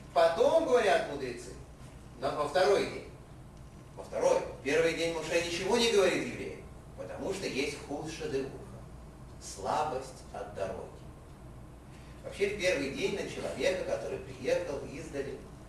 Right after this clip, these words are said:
на него принято не набрасываться. Даже Творец,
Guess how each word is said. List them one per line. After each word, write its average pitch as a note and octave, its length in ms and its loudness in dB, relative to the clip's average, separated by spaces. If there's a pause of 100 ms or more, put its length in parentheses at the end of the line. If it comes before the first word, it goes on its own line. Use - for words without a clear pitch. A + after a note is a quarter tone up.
(280)
на F#2+ 120 -10
него B2 200 -2
принято B2+ 380 -6
не A2 160 -8
набрасываться. - 800 -10 (1500)
Даже C#3 320 4
Творец, F3+ 480 2